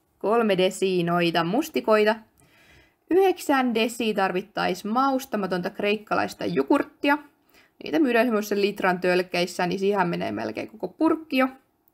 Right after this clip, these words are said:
Puoli desiä maitoa, yksi desi hunajaa, yksi desi glukoosisiirappia ja kaksi desiä noita granoloita.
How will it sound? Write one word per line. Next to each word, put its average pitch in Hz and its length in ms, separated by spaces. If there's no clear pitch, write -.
Puoli 269 340
desiä - 340
maitoa, 247 600
yksi - 280
desi 190 340
hunajaa, 226 640
yksi - 500
desi 202 480
glukoosisiirappia 208 1500
ja 170 80
kaksi 196 400
desiä 180 300
noita 165 200
granoloita. 190 760